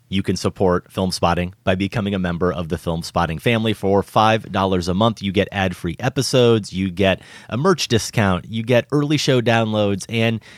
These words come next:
you get to participate in exclusive events like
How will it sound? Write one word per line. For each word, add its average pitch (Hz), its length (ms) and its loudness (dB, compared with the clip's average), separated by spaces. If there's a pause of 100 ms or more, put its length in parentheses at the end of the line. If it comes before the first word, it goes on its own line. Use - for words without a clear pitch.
(120)
you 98 120 -6
get 107 140 0
to - 60 -14
participate 98 540 2
in 92 140 -2
exclusive 98 500 -2
events 92 380 0
like 113 380 -2